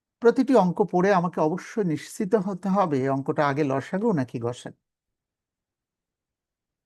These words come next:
সম্ভবত পার্ট টু, থ্রি ক্লাস করার মধ্য দিয়ে নিশ্চিত হয়েছো, লসাগু এর ক্ষেত্রে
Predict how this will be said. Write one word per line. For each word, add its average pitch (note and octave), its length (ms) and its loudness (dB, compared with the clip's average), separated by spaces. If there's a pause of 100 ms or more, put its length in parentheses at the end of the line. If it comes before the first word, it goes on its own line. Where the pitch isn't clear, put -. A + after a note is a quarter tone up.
(220)
সম্ভবত A3 460 4 (140)
পার্ট A3 200 4 (140)
টু, B3+ 80 -2 (140)
থ্রি A#3+ 140 -2 (100)
ক্লাস G#3+ 240 2 (460)
করার G3+ 260 6
মধ্য F3 180 -2 (140)
দিয়ে G3+ 200 4
নিশ্চিত G#3 340 -4 (100)
হয়েছো, G#3+ 320 0 (1300)
লসাগু D#3+ 520 0
এর G#3+ 100 2
ক্ষেত্রে G#3 200 -2